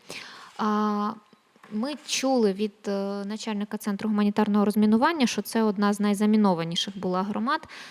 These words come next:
Наскільки зараз, е, е, ситуація з розмінуванням активна і наскільки це заважає відновленню, ну, тобто замінування,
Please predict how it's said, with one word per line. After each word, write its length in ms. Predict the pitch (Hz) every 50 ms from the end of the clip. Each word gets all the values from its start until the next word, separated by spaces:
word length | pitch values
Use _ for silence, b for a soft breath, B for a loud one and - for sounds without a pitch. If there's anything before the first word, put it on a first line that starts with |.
| B B -
Наскільки 440 | 202 - - - 269 - - - 220
зараз, 580 | 214 233 220 196 185 190 - - - - - 202
е, 40 |
е, 1120 | 196 196 202 202 202 202 - - - 208 208 202 202 202 202 196 196 196 196 196 202 - 214
ситуація 580 | - - 214 - 214 214 214 - - 214 202
з 40 | 196
розмінуванням 840 | 202 202 202 208 202 202 202 208 196 208 202 196 190 190 185 185 190
активна 520 | 196 - - - 320 320 320 277 240 190 -
і 80 | 214
наскільки 440 | 208 202 - - - 269 247 - 226
це 180 | - - 226 220
заважає 560 | 208 214 196 202 208 202 247 262 269 262 233
відновленню, 760 | 208 208 180 196 208 233 240 214 214 214 208 196 196 196 190 -
ну, 80 | 214
тобто 280 | 196 - 185 - - 175
замінування, 760 | 175 202 202 196 196 196 196 185 185 175 175 175 175 180 190